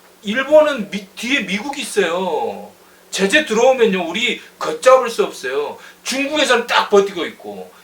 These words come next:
일본 버티고 있고, 미국 멀리서 저기, 저기 주한미군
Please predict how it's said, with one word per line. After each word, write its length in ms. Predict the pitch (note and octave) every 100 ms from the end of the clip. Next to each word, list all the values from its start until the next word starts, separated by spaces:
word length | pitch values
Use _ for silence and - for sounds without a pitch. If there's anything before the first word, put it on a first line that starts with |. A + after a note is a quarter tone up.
| _
일본 380 | G3 C4 D4 G#3+
버티고 380 | F#3 - D3 B2
있고, 360 | G2 A2 G2+ - -
미국 360 | G#3+ C4 C4+ A#3+
멀리서 680 | G3 E3 A3 A#3 F#3+ D#3 B2+ - -
저기, 440 | - G3 E3+ C#3 G#2+ - _ -
저기 280 | D#3+ D3 -
주한미군 720 | G3 A3 A3 G3+ G3 F#3